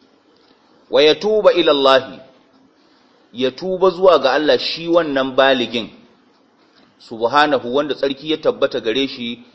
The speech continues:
qabla an yaskhata alaihi, tun gabanin bai yi fushi da shi ba. Wato, nan fa ba ana nufin yayi sabo bane. A'a, Allah ya ce yayi kaza yayi.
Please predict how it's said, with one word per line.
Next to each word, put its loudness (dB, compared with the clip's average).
qabla -2
an -6
yaskhata -4
alaihi, -4
tun -14
gabanin -4
bai -10
yi -10
fushi -20
da -20
shi -20
ba. -20
Wato, -8
nan 0
fa 4
ba 4
ana 0
nufin -4
yayi 2
sabo -4
bane. -6
A'a, 0
Allah 4
ya 4
ce -8
yayi -2
kaza 2
yayi. -2